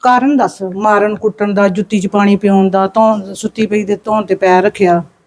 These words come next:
ਛੋਟਾ ਜਿਹਾ ਬੱਚਾ ਸੀ ਇਹਦਾ ਉਦੋਂ। ਉਹ ਇਹਨਾਂ ਦੀਆਂ ਕੰਮ ਵਾਲੀਆਂ ਨੇ ਵੇਖ ਲਿਆ,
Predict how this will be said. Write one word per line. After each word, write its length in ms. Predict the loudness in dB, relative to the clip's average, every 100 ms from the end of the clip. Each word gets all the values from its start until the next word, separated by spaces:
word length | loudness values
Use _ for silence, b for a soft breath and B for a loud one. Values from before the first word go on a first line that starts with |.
| _
ਛੋਟਾ 280 | 0 2 2
ਜਿਹਾ 100 | 2
ਬੱਚਾ 260 | 0 0
ਸੀ 120 | 0
ਇਹਦਾ 160 | 2 0
ਉਦੋਂ। 220 | -2 -4 -6 -12 _ _ _ _ 0
ਉਹ 60 |
ਇਹਨਾਂ 140 | 2 4
ਦੀਆਂ 160 | 2
ਕੰਮ 260 | 2 2 2
ਵਾਲੀਆਂ 320 | 2 2 2
ਨੇ 80 | 2
ਵੇਖ 280 | 2 2 2
ਲਿਆ, 200 | 0